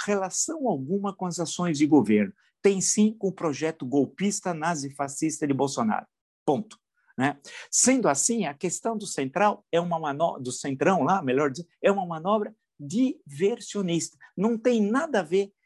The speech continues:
com a, com, com, com o fulcro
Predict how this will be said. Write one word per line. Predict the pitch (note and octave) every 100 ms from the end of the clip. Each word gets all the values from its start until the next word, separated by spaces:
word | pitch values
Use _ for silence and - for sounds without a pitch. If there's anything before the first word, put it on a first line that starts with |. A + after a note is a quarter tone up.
| _ -
com | F3
a, | E3+ -
com, | F3+ F3 E3+ -
com, | - E3+ D#3+
com | - E3 D#3+ C#3+ - -
o |
fulcro | D#3 - C#4+ E4+ - C#3 A#2